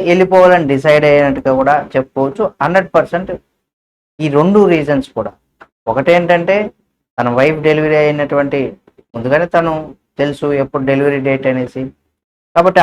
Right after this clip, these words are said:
ఆ టైం వచ్చింది కాబట్టి హండ్రెడ్ పర్సెంట్ అక్కడ ఏంటి అనేది కూడా అర్థమైపోతుంది. దీంతో పాటుగా ఏంటంటే మరొక విషయం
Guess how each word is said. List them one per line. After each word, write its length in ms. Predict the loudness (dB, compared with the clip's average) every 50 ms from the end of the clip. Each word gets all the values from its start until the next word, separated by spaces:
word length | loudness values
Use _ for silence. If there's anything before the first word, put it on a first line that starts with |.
| 6 6
ఆ 40 | 6 6 6
టైం 160 | 4 2 4 2 0
వచ్చింది 280 | 0 0 -2 -2 -2 0 2
కాబట్టి 400 | 2 2 2 0 -2 0 -2 -4 -2 -2 -4 -6 -6 -4 -4
హండ్రెడ్ 260 | 0 0 0 0 0 2
పర్సెంట్ 300 | 0 0 0 -2 -6 -4 -4 -4
అక్కడ 180 | -4 -2 0 2 2 2 0 0 -4 -8 _ _ _ _ _ _ _ _ _ _ -6
ఏంటి 340 | 0 4 4 4 4 4 2 2
అనేది 180 | 4 4 4 4 4
కూడా 160 | 4 4 4 4 4 2 0 -2
అర్థమైపోతుంది. 580 | 0 2 2 2 2 0 -4 -12 -18 -18 _ _ _ _ _ _ _ _ _ _ _ _ _ _ _ _ _ _ _ _ _ _ _ 2
దీంతో 240 | 4 4 6 4 4 4 6
పాటుగా 260 | 4 4 4 4 2 2 2
ఏంటంటే 300 | 2 0 -2 -2 -4 -2 0 2
మరొక 240 | 2 4 4 2 0 -4
విషయం 240 | -6 -6 -6 -6 -6